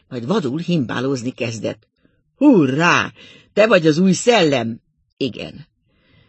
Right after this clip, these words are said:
Van üzeneted valakinek? Igen. Nekem? Nem. Violetnek? Nem. Burnaby őrnagynak? Igen. Burnaby őrnagy? Ez önnek szól. Szellem, kérlek, betűzd.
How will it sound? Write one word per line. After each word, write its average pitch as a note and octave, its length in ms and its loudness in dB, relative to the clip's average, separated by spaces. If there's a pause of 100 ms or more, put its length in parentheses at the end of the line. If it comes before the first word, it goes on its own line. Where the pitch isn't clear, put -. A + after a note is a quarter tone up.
(140)
Van G3 300 4
üzeneted F#3+ 480 2
valakinek? G3 600 0 (100)
Igen. - 520 -12 (360)
Nekem? G3 680 2 (140)
Nem. B2+ 420 -4 (340)
Violetnek? D#3+ 880 2 (520)
Nem. C3+ 400 -4 (600)
Burnaby F3+ 500 2
őrnagynak? G#3+ 720 0 (320)
Igen. C#3 420 -2 (260)
Burnaby G3+ 400 -8
őrnagy? B2 500 -10 (240)
Ez D#3 160 -6
önnek A#2 300 -12
szól. D3+ 360 -10 (640)
Szellem, F3 580 -6 (300)
kérlek, B3+ 360 0
betűzd. - 500 -4